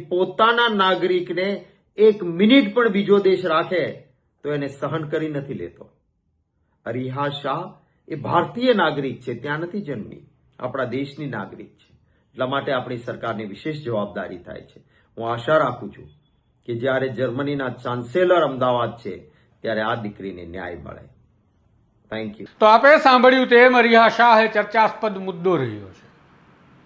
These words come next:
Speaker 2: અને એ મામલે ભારત સરકારે જર્મની સાથે વાટાઘાટો ભૂતકાળમાં કરી પણ છે, પરંતુ બધું જ નિષ્ફળ થતું દેખાય છે. જેથી વર્ષ બે હજાર એકવીસથી આજ સુધી, બે હજાર છવ્વીસ સુધી અરીહા શાહ નામની બાળકી ન તો તેના પરિવારને મળી રહી છે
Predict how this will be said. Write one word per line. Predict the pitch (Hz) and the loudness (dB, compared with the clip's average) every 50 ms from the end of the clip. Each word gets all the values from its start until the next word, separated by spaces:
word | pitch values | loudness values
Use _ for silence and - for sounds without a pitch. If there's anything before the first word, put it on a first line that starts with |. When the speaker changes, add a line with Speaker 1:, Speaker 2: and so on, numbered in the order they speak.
| _ - | _ -12
Speaker 2:
અને | 135 135 143 | -8 -6 0
એ | 147 160 185 | 2 2 2
મામલે | 196 190 185 185 185 190 202 214 | 4 2 0 0 0 0 0 0
ભારત | 190 180 165 170 170 165 | 2 2 2 2 0 -4
સરકારે | - 170 165 165 - 156 156 160 185 202 | -6 -6 -6 -4 -2 -2 0 0 -2 -2
જર્મની | 190 175 170 165 160 160 160 139 - | -2 -2 -4 -2 -4 -6 -8 -6 -2
સાથે | 151 143 139 - 202 | -4 -4 -2 -4 -8
વાટાઘાટો | 185 139 135 135 - 147 135 127 131 131 - 151 170 196 | -6 -6 -8 -8 -8 -8 -6 -6 -6 -6 -6 -10 -12 -12
ભૂતકાળમાં | 170 139 123 117 - - 135 131 131 143 170 175 170 | -12 -14 -16 -16 -14 -14 -14 -14 -12 -14 -14 -16 -16
કરી | - 202 214 226 | -16 -16 -16 -16
પણ | 214 - 151 123 107 | -14 -12 -12 -12 -12
છે, | - - 170 220 - - - - _ | -10 -10 -12 -12 -12 -18 -20 -18 _
પરંતુ | - 208 214 233 233 262 | -6 -4 -4 -4 -4 -4
બધું | 226 196 175 170 226 214 | -6 -6 -4 -4 -6 -6
જ | 202 202 | -8 -10
નિષ્ફળ | 180 190 170 - _ - 226 226 | -12 -12 -14 -14 _ -6 -6 -6
થતું | - 160 170 165 143 131 | -4 -8 -8 -8 -8 -10
દેખાય | 123 113 104 - 113 95 92 | -10 -10 -10 -12 -16 -18 -18
છે. | 90 - _ _ _ _ _ _ _ _ _ _ _ _ _ _ _ _ - | -20 -20 _ _ _ _ _ _ _ _ _ _ _ _ _ _ _ _ -4
જેથી | 147 180 196 196 226 262 302 302 277 | 0 0 0 2 0 0 0 0 -2
વર્ષ | 170 165 185 170 - | -2 -2 -2 -2 -2
બે | 185 185 180 | 0 0 2
હજાર | 185 185 180 185 | 2 2 2 2
એકવીસથી | 196 190 190 196 202 185 - - 233 220 | 2 0 -2 -4 -10 -10 -8 -4 -2 0
આજ | 175 160 160 160 - | 2 2 2 0 -4
સુધી, | - 147 135 156 190 208 | -12 -10 -10 -10 -10 -6
બે | 175 156 143 143 | -6 -4 -4 -4
હજાર | 131 123 147 139 135 - | -2 -2 -2 -2 -2 -4
છવ્વીસ | - - 247 277 254 180 - - | -2 -2 0 0 0 -4 -4 -10
સુધી | 143 113 107 101 98 _ _ _ _ _ - - - | -12 -10 -10 -12 -14 _ _ _ _ _ -18 -8 -2
અરીહા | 202 202 220 233 240 240 233 | 0 2 4 6 6 6 6
શાહ | 233 - 214 202 190 185 | 6 4 4 4 4 2
નામની | 190 185 175 185 185 196 185 165 | 0 -4 -4 -4 -6 -4 0 2
બાળકી | 170 170 165 147 - 180 190 185 | 2 2 2 0 -8 -10 -10 -8
ન | 170 160 160 | -6 -6 -6
તો | 156 170 147 | -6 -6 -6
તેના | - 151 143 139 127 123 | -6 -4 -4 -4 -4 -4
પરિવારને | 135 123 117 113 117 139 175 208 220 | -6 -8 -6 -4 0 0 0 0 0
મળી | 214 214 226 220 226 226 | -2 -2 0 0 0 0
રહી | 226 233 226 | 0 0 -2
છે | 226 269 | -4 -8